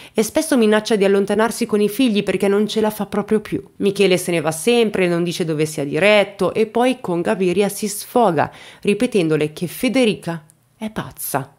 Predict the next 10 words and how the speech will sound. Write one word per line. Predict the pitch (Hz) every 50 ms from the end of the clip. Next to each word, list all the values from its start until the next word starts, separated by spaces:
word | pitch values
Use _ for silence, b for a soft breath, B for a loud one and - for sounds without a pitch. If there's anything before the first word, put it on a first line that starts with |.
| _
Gaviria | - 277 277 240 269 233 226 233
però | 233 277 262 220 214
a | 214
questo | 220 196 208 202 - 226
punto | - 214 233 233 226 220
non | 214 220 233
sa | 220 - 214 214
come | - 208 190 190 185
comportarsi. | - 170 156 156 156 165 156 - - - 147 - - 170
Federica | - 190 180 175 196 214 214 214 - 185 165 - -